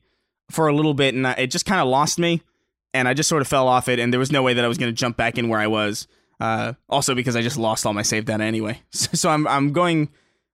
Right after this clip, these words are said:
going into it from the beginning just to see what I missed, maybe figure out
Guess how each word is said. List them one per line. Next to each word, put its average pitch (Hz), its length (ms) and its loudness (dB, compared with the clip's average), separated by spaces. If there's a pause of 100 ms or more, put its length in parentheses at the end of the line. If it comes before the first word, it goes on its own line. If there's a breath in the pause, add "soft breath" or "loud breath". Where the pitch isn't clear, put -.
(120)
going 165 180 2
into 156 160 0
it 139 60 0
from 147 120 -2
the 135 80 0
beginning 123 480 0 (300)
just 180 180 -2
to 208 80 0
see 190 480 0
what 143 400 0
I 143 220 2
missed, 135 600 -2
maybe 127 600 -2
figure 135 440 -2
out 131 240 0